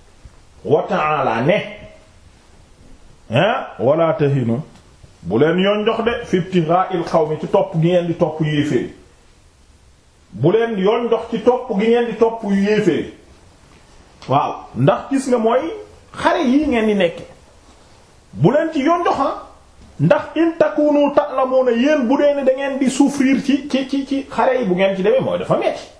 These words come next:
Quitter sa famille, quitter boo mayul dootoo leen gisati, ah. Mooy yooyu yépp ak, ak, ak, ak, ak, ak ci, euh, atteinte psychologique beeg yooyu yépp.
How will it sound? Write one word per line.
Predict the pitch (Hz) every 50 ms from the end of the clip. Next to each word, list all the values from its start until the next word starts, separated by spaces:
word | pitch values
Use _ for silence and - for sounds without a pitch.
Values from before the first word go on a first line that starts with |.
| - - - - - - - - -
Quitter | - 151 143 156 143
sa | - 156
famille, | 151 - 147 147 156 160 160 156 - - - - - - _ _ _ -
quitter | - 156 139 185 170
boo | 143 151 151 160
mayul | 165 160 160 160 156 151
dootoo | 147 156 160 151 156 151
leen | 160 156 160 139
gisati, | 135 151 131 175 160 - 180 - - - _ _ _ _ _ -
ah. | 120 165 202 - - - - - - - - - -
Mooy | 143 196 262 302 294 240
yooyu | 247 285 294 285 254 262
yépp | 302 320 320 - -
ak, | 190 190 - - - - - - -
ak, | 170 175 175 - -
ak, | - 180 180 - -
ak, | - 175 175 - -
ak, | 180 180 - - - -
ak | 170 180 175 - -
ci, | - 190 202 202 190 202
euh, | - - - 165 175 175 170 165 160 156 151 151 143 - -
atteinte | 175 180 - 190 190 185 - 180
psychologique | 156 - 202 170 - 208 208 196 180 - 208 170 147 151
beeg | 180 208 170 143
yooyu | 165 196 240 247 220
yépp. | 226 269 277 -